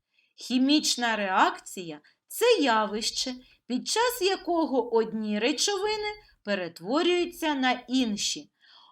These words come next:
Молекули речовин, які вступають у хімічну реакцію, руйнуються, а на їхньому місці утворюються нові молекули. Під час хімічних реакцій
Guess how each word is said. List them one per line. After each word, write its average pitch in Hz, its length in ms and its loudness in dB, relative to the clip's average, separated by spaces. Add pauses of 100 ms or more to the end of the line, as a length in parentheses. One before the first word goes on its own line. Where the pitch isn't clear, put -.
Молекули 302 800 4
речовин, 381 640 2 (240)
які 262 340 2
вступають 247 720 0
у 254 60 -2
хімічну 277 680 -2
реакцію, 220 760 0 (260)
руйнуються, 277 1040 0 (240)
а 202 140 -2
на 233 120 0
їхньому 208 680 -2
місці 359 680 -4 (220)
утворюються 427 920 2
нові 220 420 -2
молекули. 190 840 -6 (480)
Під - 240 4
час 277 360 4
хімічних 262 720 -2
реакцій 175 720 0